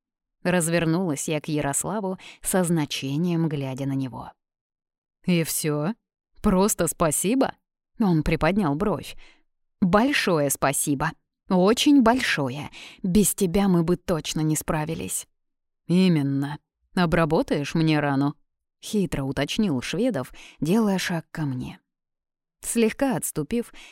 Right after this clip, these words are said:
я скептически осмотрела царапину и задумчиво пробормотала:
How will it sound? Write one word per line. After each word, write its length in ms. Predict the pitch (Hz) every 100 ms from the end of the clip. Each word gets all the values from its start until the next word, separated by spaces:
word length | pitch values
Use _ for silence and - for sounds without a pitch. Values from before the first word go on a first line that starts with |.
| -
я 200 | 208 233
скептически 720 | - 151 - - - 147 -
осмотрела 640 | 139 139 143 139 156 185 143
царапину 720 | - 139 175 214 185 175 165 -
и 120 | 165
задумчиво 760 | 151 147 147 202 196 180 165
пробормотала: 880 | 151 160 151 151 151 147 147 147 -